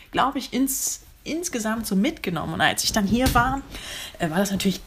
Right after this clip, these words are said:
erstmal so, das Einleben war total tricky. Es war mir alles zu kalt, das Essen hat nicht geschmeckt, nur Teigwaren den ganzen Tag und den ganzen Tag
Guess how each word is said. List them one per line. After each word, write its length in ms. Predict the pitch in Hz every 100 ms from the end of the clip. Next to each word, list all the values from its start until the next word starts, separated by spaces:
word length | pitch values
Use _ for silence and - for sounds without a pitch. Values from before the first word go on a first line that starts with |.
| -
erstmal 240 | - 190
so, 80 | 185
das 200 | 170 -
Einleben 520 | 151 185 190 202 180
war 140 | 160
total 560 | 160 151 - - 147 175
tricky. 360 | - 160 151 170
Es 80 |
war 100 | 160
mir 160 | 151 -
alles 220 | 151 -
zu 120 | -
kalt, 420 | 180 - - 170 175
das 140 | 160
Essen 360 | - 190 202 180
hat 120 | -
nicht 180 | 190 -
geschmeckt, 500 | 196 - 185 - -
nur 240 | 208 202
Teigwaren 800 | - 196 190 175 160 160 175 175
den 140 | 170
ganzen 380 | 156 180 185 175
Tag 380 | - 190 196 202
und 140 | 175
den 100 | 170
ganzen 240 | 180 214 196
Tag 280 | 185 170